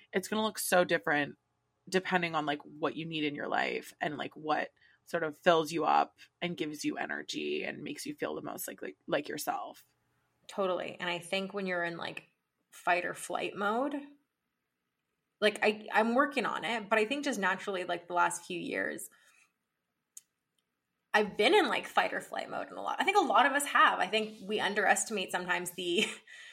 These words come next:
Speaker 2: <laughs> intense emotional impact that, like, the pandemic and everything that's <laughs> happened in the world has also had on all
Speaker 1: Yeah.
Speaker 2: of us. And, like, the state of work now, the state of dating, all of these things, it's, like, very intense. And,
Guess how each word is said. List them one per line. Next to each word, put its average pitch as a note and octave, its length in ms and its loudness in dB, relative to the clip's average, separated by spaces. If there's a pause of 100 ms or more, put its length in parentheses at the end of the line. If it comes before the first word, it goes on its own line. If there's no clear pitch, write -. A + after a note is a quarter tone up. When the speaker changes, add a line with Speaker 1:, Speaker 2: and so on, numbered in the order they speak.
(480)
Speaker 2:
<laughs> - 340 -14
intense G#3+ 680 2
emotional G3 680 0
impact F#3+ 560 2
that, F3+ 180 2
like, F3 220 0
the F3+ 100 2
pandemic F3 640 -2
and F3+ 80 -4
everything F3 540 -6
that's - 200 -2
<laughs> - 120 -2
happened A#3+ 340 4
in G3 80 -6
the G3+ 100 -8
world G3+ 300 0
has F#3 120 -6
also F3+ 240 0
had F3 240 2
on G3+ 140 4
all A3 180 2
Speaker 1:
Yeah. E3+ 240 8
Speaker 2:
of E4 80 2
us. - 200 -2 (560)
And, G3+ 140 4
like, F3+ 260 -2 (100)
the F#3 80 -4
state - 600 -2
of G#3+ 140 2
work D#4 340 2
now, F3 280 2
the F3 120 -10
state - 260 -6
of G#3+ 120 -2
dating, G#3+ 520 2
all G3+ 200 2
of G#3 120 -2
these G#3+ 180 -4
things, G#3+ 260 -2
it's, F3 180 -6
like, E3+ 160 -8 (200)
very F#3+ 420 2
intense. F3+ 800 -6 (480)
And, F#3 640 0